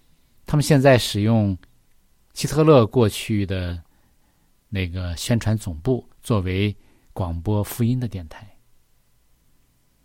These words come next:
我也想到了过去无神论的罗马尼亚政府，曾经被一个恨恶神的人所统治。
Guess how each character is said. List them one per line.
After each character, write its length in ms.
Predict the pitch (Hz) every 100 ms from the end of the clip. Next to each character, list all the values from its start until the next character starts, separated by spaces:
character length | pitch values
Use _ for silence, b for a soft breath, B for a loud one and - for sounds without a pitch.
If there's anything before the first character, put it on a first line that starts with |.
| _ _ _ _ _ _
我 100 | -
也 80 | 151
想 300 | 156 131 110
到 180 | 123 117
了 400 | 107 101 98 95 -
过 180 | 127
去 300 | 113 - 101
无 160 | 92 113
神 220 | 120 120
论 200 | 123 107
的 200 | 92 90
罗 160 | 90 104
马 160 | 92
尼 80 | 85
亚 180 | 104 90
政 240 | - 95
府， 260 | 82 - 104 - _ _ _ _ _ _ _ _
曾 200 | - 160
经 240 | 156 170
被 160 | 160 127
一 160 | 120
个 240 | 143 131 107
恨 280 | - 160 123
恶 120 | 107
神 260 | - 104
的 100 | 123
人 160 | 113 92
所 320 | - - 87 85
统 180 | - 98 95 -
治。 200 | 107